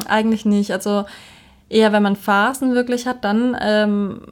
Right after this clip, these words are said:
tut sich das auf die Verdauung auswirken, aber nicht wirklich, wenn man etwas gegessen hat. Also das ist dann eher, dass man wirklich eine Allergie hat oder sonst was.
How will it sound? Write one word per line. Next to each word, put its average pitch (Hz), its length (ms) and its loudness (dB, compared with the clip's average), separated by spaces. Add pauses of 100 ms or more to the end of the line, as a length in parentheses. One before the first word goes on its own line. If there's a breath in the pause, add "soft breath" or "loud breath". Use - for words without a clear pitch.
(960)
tut 214 140 -6
sich 208 120 -12
das 214 180 -2
auf 208 100 -2
die 208 240 2
Verdauung 208 540 0
auswirken, 240 680 0
aber 208 220 2
nicht 214 300 2
wirklich, 214 400 0
wenn 208 100 2
man 202 220 2
etwas 208 320 -2
gegessen 190 520 0
hat. 190 200 0
Also 185 460 -2
das - 160 -4
ist - 100 -8
dann 185 100 -2
eher, 180 220 -2
dass 185 180 -4
man 185 240 -4
wirklich - 280 -8
eine 202 100 -2
Allergie 180 400 0
hat 214 280 -2
oder 202 140 -4
sonst 208 380 -2
was. 220 260 -2